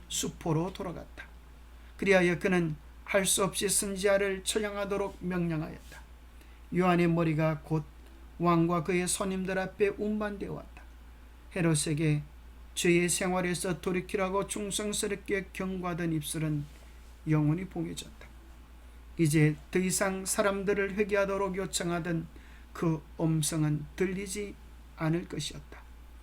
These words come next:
하룻밤의 활락이 가장 위대한 선지자 중 하나의 생명을 희생시켰던 것이다.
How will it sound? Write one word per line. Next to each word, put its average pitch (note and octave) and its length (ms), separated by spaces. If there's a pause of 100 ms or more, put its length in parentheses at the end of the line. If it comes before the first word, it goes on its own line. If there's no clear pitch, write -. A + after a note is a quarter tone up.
(240)
하룻밤의 D3 600
활락이 F3+ 600 (420)
가장 G3 500
위대한 G#3+ 300
선지자 F3 500
중 E3+ 220
하나의 D#3 380
생명을 C#3+ 600 (720)
희생시켰던 F3 920
것이다. - 340